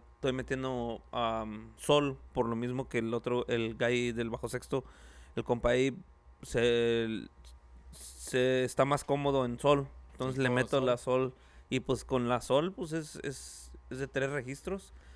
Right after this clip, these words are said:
Speaker 1: Pero sí, s-, en la mente, pues si tuviera el dinero, sí comprara una de sol de cinco registros también pa meterle una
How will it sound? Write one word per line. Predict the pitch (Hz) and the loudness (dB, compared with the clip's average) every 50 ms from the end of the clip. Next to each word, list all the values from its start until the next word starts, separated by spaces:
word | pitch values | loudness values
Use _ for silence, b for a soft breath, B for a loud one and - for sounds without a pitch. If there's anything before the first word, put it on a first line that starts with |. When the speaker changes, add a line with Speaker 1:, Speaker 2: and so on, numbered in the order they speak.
| b b b - | b b b 4
Speaker 1:
Pero | 151 147 135 127 | 6 8 8 6
sí, | - - 147 156 156 156 156 151 147 | 6 4 2 2 4 4 4 4 2
s-, | - - - - - - - - | 0 -4 -6 -8 -8 -10 -8 -2
en | - 139 127 | 2 4 4
la | 123 123 | 4 4
mente, | 123 127 147 165 - 185 | 6 4 4 4 2 0
pues | 165 - 139 127 | 0 0 -2 -4
si | 127 113 | -4 -4
tuviera | - 117 113 120 135 | -2 2 4 4 4
el | 147 147 | 4 4
dinero, | 156 131 120 123 135 156 | 2 2 2 2 2 2
sí | - 147 | 0 -4
comprara | 123 139 120 131 139 139 | -6 -4 -2 0 0 0
una | 139 139 147 | 2 0 0
de | 147 123 | 0 0
sol | - - 131 135 131 | 0 0 0 0 0
de | 135 | -2
cinco | 127 - 131 123 143 | -2 -2 -2 -2 -2
registros | 139 113 110 107 110 104 - - 120 123 - | -2 -2 -4 -6 -8 -8 -6 -8 -10 -8 -8
también | 117 110 98 107 113 | -8 -8 -6 -8 -8
pa | - 131 | -8 -10
meterle | 123 117 110 - - - 110 104 104 110 110 123 | -8 -8 -10 -8 -8 -8 -8 -6 -6 -6 -6 -6
una | 120 113 113 | -8 -10 -12